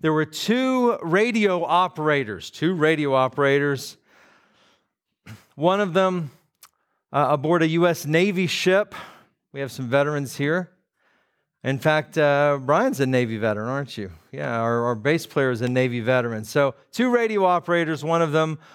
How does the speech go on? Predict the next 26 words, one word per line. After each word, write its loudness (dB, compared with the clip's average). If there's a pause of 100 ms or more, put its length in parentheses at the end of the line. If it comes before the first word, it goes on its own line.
aboard 2
a 0
U 0
S -2
Navy 2
ship, -2
had 0
the 0
following 0
exchange. -2
Here's 0
the -4
exchange. -2 (800)
Radio 0
operator -4
number -4
one, -2 (380)
"Please 0
divert 0
your 0
course -4 (280)
fifteen 0
degrees -2 (200)
to -2
the 2
north 0